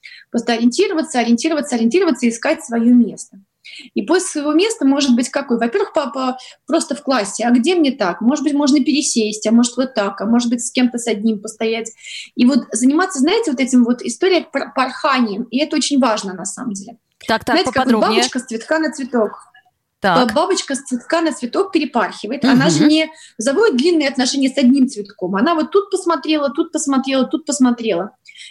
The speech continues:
Speaker 1: И вот первый месяц можно потратить именно вот на то, чтобы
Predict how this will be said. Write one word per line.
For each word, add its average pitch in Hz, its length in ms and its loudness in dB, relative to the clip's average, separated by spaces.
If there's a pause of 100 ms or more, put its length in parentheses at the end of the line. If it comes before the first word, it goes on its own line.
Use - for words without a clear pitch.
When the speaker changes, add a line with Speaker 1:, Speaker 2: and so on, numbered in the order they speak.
(100)
Speaker 1:
И 240 80 2
вот 285 180 0
первый 320 300 2
месяц 339 360 -4
можно 262 300 2
потратить 277 640 -4
именно 359 340 2
вот 262 180 -4
на 262 140 2
то, 311 120 -2
чтобы 254 380 0